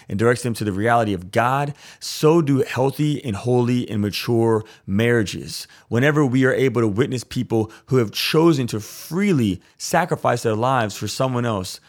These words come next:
to love each other totally, to hold nothing back, even if it costs them much, to give of each other, to share everything, their minds and their hearts and their, their prayer and their bodies with each other, uh, free, total, faithful, and fruitful,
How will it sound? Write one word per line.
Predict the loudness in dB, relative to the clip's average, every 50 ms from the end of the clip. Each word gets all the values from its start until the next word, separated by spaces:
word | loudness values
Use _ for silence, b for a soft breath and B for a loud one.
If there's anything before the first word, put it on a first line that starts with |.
| b b -8
to | -4 -2
love | 0 0 2 2 0
each | -2 -2 0
other | 0 0 0 -2
totally, | -4 -6 -6 -4 0 0 2 2 2 2
to | 0 0 0
hold | 0 2 0 0 0
nothing | 0 0 0 -2 -2 -2 -4 -4 -4 -4 -8
back, | -12 -10 -4 -2 0 0 0 -2 -4 -4
even | -2 0 0 2 2
if | 0 -2 -4
it | -6 -8 -8
costs | -4 -2 0 0 0 -2 -4 -6
them | -4 -2 0 0 0
much, | 0 -2 -2 -2 -4 -4 -6 -10 -10 B B B B B B B
to | -2 0 0 0 0
give | -2 -2 2 4 4 4 2
of | 2 0 0 0
each | 0 -2 -2 0
other, | 0 0 0
to | 0 -2
share | -2 -4 -4 -4 -2 0 0 0 0 0 0
everything, | 0 0 0 0 -4 -2 -2 -4 -2 -2
their | -2 -2 0
minds | 0 0 0 2 2 2 0 0 -2 -4
and | -6
their | -6 -6 -4 -2
hearts | -2 -2 -2 -2 -6 -8
and | -6 -4
their, | -4 -4 -2
their | -2 -2 -2
prayer | -4 -4 -4 -2 0 0
and | 0 0
their | 0 -2
bodies | -4 -6 -6 _ -2 -2 0 0 0 0 -2 -4 B B B B B B
with | -4 -4 -2
each | -4 -4 -2 -2
other, | 0 0 0 -2 -4 b b b b b b
uh, | -4 -4 -4
free, | -4 -6 -6 -2 0 2 2 2 0
total, | 0 0 2 2 2 2
faithful, | 0 -2 -2 -2 -2 -4 -4
and | -4 -4
fruitful, | -4 -2 -2 -2 -2 -2 -2 -2 -2 B